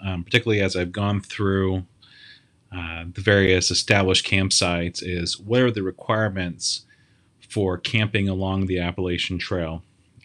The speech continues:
Is there a requirement for me to stay at one of these pre-established, uh, camping sites that are along the trail? And what I found, at least for Virginia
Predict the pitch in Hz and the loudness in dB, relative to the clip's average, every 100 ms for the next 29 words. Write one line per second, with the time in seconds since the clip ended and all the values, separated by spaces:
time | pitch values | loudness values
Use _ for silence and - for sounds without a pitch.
0 | _ - 131 123 123 117 104 90 - 104 | _ 0 2 4 4 4 2 -4 -4 -2
1 | 104 98 90 87 - 98 95 98 95 90 | 0 0 -2 -6 -6 -2 0 -2 -2 -2
2 | - 107 104 95 90 98 92 87 - - | 0 0 0 0 -2 -2 -2 -4 -8 -6
3 | 110 101 - 104 95 92 92 90 - - | -4 -2 -4 -4 -2 -2 -2 0 0 -2
4 | _ - - _ - 95 95 - 107 107 | _ -20 -20 _ -10 -6 -4 0 0 0
5 | 104 101 101 90 90 87 - - _ _ | -2 -2 -2 -2 -4 -6 -12 -14 _ _
6 | _ - 98 90 92 90 92 92 87 85 | _ -6 -4 -2 -2 -2 -2 -2 -4 -6
7 | - 92 87 82 - _ _ _ _ _ | -2 -2 -2 -6 -12 _ _ _ _ _
8 | - _ _ _ _ _ - - - - | -20 _ _ _ _ _ -20 -18 -18 -10
9 | - 120 117 110 - 165 175 160 120 117 | 2 6 6 4 4 2 2 0 -2 -4
10 | 120 135 131 - 117 - 110 98 123 120 | -2 -2 -2 -6 -8 -6 -8 -4 -2 -2
11 | 92 87 95 | -2 -6 -10